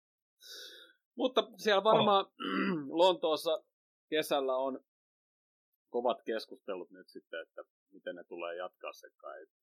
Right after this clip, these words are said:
Speaker 1: ei sitä pois ota. Mä luulen, että pitäisi ottaa pois vähän kaikkialta.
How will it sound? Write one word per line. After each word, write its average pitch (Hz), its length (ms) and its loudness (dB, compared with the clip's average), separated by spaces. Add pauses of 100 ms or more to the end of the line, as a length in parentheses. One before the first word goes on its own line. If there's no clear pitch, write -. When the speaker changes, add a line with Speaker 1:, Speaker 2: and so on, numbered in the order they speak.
(240)
Speaker 1:
ei 87 100 -20
sitä - 160 -20 (100)
pois 87 360 -10
ota. 78 200 -16 (1600)
Mä 82 80 -20
luulen, 82 320 -20
että - 140 -20 (200)
pitäisi - 440 -16
ottaa - 280 -16 (120)
pois 73 280 -14
vähän 76 240 -18
kaikkialta. - 580 -20